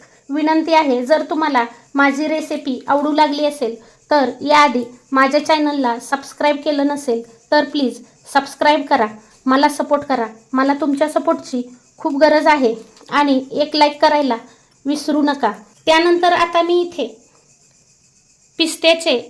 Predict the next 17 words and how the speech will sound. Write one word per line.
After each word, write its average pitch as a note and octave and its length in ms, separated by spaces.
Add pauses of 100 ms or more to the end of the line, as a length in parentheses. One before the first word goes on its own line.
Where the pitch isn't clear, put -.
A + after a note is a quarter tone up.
(120)
काप D4 220
घालून D4+ 340
घेणार D4 300
आहे. C4 260 (640)
हे D4+ 320
ऑप्शनल D#4 520
आहे, C4+ 280 (440)
पण D#4+ 240
बर्फी D#4 300
दिसायला D4+ 480 (140)
सुंदर D4 380
दिसते. C4 400 (580)
आणि F4 220
आता F#4+ 240
ही D4+ 220
बर्फी F4+ 320
आपल्याला E4 440